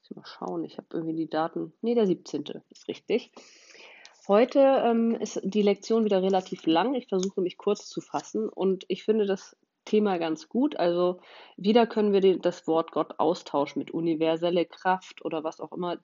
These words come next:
dir, ähm, passt. Und ja, ich starte einfach mal. „Gott geht mit, mit mir, wohin auch immer ich gehe.“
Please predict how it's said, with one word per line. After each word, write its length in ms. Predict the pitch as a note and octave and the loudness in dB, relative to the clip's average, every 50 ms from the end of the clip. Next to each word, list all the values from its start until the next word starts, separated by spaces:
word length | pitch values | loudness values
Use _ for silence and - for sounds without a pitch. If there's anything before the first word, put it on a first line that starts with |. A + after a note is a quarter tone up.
| _ | _
dir, 400 | F#3 F#3+ F#3+ F#3 F#3 F#3 E3+ - - - | -2 0 2 2 2 0 -2 -4 -6 -6
ähm, 360 | F3+ F3 E3+ D#3+ - - _ _ | -4 -4 -4 -4 -6 -8 _ _
passt. 500 | - - G3 A3+ C#4 - - - - - _ _ _ _ _ _ _ _ _ _ _ _ _ _ _ _ _ - _ | -2 2 2 2 0 -2 -10 -20 -20 -20 _ _ _ _ _ _ _ _ _ _ _ _ _ _ _ _ _ -20 _
Und 340 | - F#3 F3+ F3+ F3+ - - | -2 0 0 0 0 -2 -2
ja, 140 | E3+ D#3+ - | -2 -4 -4
ich 80 | F3+ | -4
starte 300 | - - F#3 D#3+ - C#3+ | 0 2 2 2 2 -2
einfach 260 | - C#3 C#3+ C#3+ - D#3 | -6 -6 -8 -8 -6 -6
mal. 320 | D#3 D3 D3+ E3+ G#3+ B3+ - - - - - - - - - - - _ _ _ _ _ _ _ _ _ _ | -6 -4 -4 -6 -6 -8 -10 -16 -20 -20 -20 -20 -20 -20 -20 -20 -20 _ _ _ _ _ _ _ _ _ _
„Gott 440 | - G#3 A#3+ F4 F4+ - - - - _ - | 4 6 6 6 6 0 -8 -16 -18 _ 2
geht 240 | G#3 G#3 G#3 - | 4 4 4 4
mit, 320 | - F#3 F#3 F#3 - - - | 2 0 0 0 -6 0 2
mit 260 | A3 A#3 A#3+ - - | 2 2 2 2 2
mir, 420 | G3+ F3+ F3 F3 F3+ F#3 G#3 A3 - | 2 4 6 6 4 4 2 0 2
wohin 400 | F3+ F3+ F#3 F3+ G#3+ B3+ C#4 B3+ | 4 6 6 8 8 6 6 6
auch 180 | - A#3 A#3 | 4 0 0
immer 300 | - - G#3+ A3 A3+ G#3+ | 2 4 4 4 4 4
ich 200 | - F#3 - - | 0 -2 -4 -4
gehe.“ 460 | - D#3+ D#3 D3+ C#3 G#2+ E2+ - F#3+ | 0 4 4 6 4 4 0 -4 -8